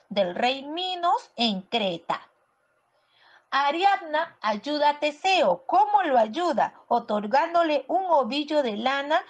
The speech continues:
para que pueda salir fácilmente del laberinto. Teseo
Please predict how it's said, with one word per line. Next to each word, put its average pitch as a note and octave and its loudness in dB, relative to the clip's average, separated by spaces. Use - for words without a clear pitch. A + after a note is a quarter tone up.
para G#3+ 2
que G#3 -4
pueda F4+ 4
salir D4+ 0
fácilmente D4+ -2
del F#3 -6
laberinto. A3+ -2
Teseo F#4 2